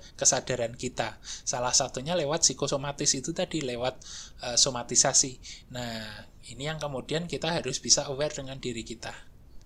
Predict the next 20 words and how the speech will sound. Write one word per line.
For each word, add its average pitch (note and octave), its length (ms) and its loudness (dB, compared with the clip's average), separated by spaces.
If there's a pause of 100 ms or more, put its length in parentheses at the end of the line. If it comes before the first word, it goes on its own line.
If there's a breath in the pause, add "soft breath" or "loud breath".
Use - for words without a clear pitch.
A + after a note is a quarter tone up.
(500 soft breath)
Nah, A2+ 300 -8 (560 loud breath)
transpersonal G3 880 6
ini F#3 160 0
akan F#3 240 -2
banyak D#3 320 0
mengeksplor, C#3+ 880 2 (220)
eh, B2 480 0
apa C3+ 240 -4
namanya, D3 460 -4 (180)
mengeksplor D#3+ 880 2 (240 loud breath)
permasalahan C#3 880 2
atau D3+ 160 -6
kondisi-kondisi C3+ 960 2
yang D3+ 160 -6
menyebabkan, C#3+ 720 -2 (400 loud breath)
eh, C3 300 0
masalah B2 500 2 (440 loud breath)
ini C3 240 -4
lewat, C#3 360 2 (280)
eh, A#2+ 480 2